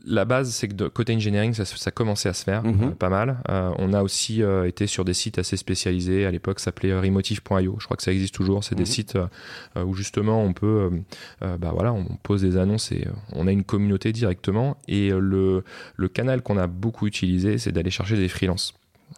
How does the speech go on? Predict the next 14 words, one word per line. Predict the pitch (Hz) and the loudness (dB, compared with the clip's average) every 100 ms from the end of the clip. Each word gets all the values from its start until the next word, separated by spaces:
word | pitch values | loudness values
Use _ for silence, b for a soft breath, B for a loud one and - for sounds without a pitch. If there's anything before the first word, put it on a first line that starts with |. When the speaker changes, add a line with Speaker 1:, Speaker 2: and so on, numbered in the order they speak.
| _ | _
Speaker 1:
euh, | - 90 87 85 85 | -2 0 0 -2 -4
qu'on | - 95 | 0 2
a | 92 | 2
ensuite | - 92 - - | 0 -2 -4 -6
transformé, | - 90 - 90 90 101 113 - - | -4 -4 -2 0 2 2 0 -2 -2
euh, | 87 87 90 - | -2 -2 -4 -4
en, | 95 95 98 87 | 0 2 2 -2
euh, | 95 92 | -4 -6
personnes | - - - 98 | -6 -4 -2 0
en | 87 | -2
C | - 90 | -2 0
D | 87 | 0
I, | 87 92 92 | 2 0 0
euh, | 90 | -2